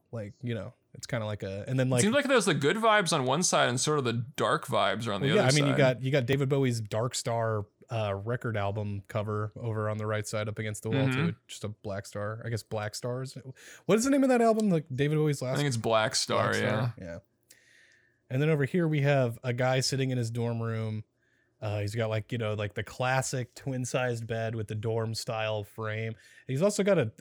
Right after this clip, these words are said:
Speaker 1: a flag of the, like, England, just kind of in the, the right side. I think it's either England or Georgia,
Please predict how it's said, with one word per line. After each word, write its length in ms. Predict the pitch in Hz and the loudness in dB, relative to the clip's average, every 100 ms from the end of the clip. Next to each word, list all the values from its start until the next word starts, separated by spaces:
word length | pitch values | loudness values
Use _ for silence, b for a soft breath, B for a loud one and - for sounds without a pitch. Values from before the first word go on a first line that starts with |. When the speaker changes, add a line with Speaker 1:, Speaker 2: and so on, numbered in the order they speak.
| - | -4
Speaker 1:
a 160 | 117 - | -4 -4
flag 400 | - - 123 151 | -12 -6 -2 0
of 100 | 120 - - | -2 -4 -10
the, 340 | 120 120 107 | -6 -4 -4
like, 280 | 101 104 - _ _ | -6 -8 -10 _ _
England, 540 | 131 143 165 208 220 196 - | -2 0 0 0 -2 -6 -10
just 180 | 160 | -10
kind 180 | - 160 | -6 -4
of 80 | 165 | -2
in 100 | 165 | -2
the, 160 | 156 151 | -2 -2
the 120 | 143 | -2
right 180 | 147 156 | -2 -2
side. 280 | - 156 156 | -4 -4 -2
I 40 | |
think 160 | 117 175 | -2 -2
it's 220 | 151 139 | -2 0
either 200 | 214 185 | 2 2
England 340 | 151 165 160 123 | 2 2 2 2
or 80 | |
Georgia, 580 | 101 - 113 120 113 110 | -2 -4 -2 -2 -2 -2